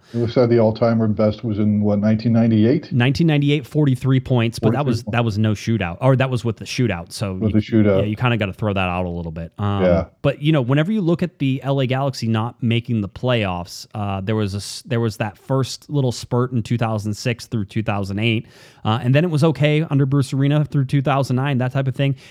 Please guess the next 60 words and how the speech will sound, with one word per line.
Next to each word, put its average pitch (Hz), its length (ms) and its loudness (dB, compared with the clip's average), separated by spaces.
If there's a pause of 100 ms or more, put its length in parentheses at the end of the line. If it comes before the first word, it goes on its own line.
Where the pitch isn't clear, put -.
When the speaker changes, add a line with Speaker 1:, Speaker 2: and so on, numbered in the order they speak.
(100)
Speaker 2:
And 113 80 -2
then 123 80 4
you 120 80 2
go 120 180 4
in 117 240 2
and 104 80 2
you 101 60 0
start 107 280 -2
twenty 120 220 0
seventeen, 117 640 0
missed 107 160 -2
the 98 80 -10
playoffs. 90 360 -4
Twenty 113 220 0
eighteen, 117 380 -2
missed 104 160 -4
the 101 60 -14
playoffs. 95 380 -4
Twenty 120 200 0
nineteen 151 340 -2
made 220 160 -4
the 135 100 -2
playoffs. 113 440 0 (240)
Twenty 127 180 0
twenty 131 240 0
missed 123 180 -2
the 104 60 -8
playoffs. 107 420 0
And 98 100 -6
so 120 160 0
far, 107 200 0
we 104 80 0
don't 98 200 -2
know 98 100 -4
where 92 160 -4
the 92 80 -2
L 87 100 -4
A 90 80 -4
Galaxy 87 460 -8 (320)
are 98 80 -4
gonna 95 140 -2
be 90 100 -4
pulling 87 320 -4
up, 85 140 -8 (120)
uh, 90 320 -6
there. 95 220 -6
But 87 260 -12
it 110 240 -10
looks 151 260 0
right 135 200 0
now, 123 220 0
at 98 60 -12
least, 104 260 -6
like 98 180 -6
they 104 120 -4
are 101 180 -4
destined 95 480 -6
for 104 120 -2
the - 80 -12
playoffs. 143 440 -2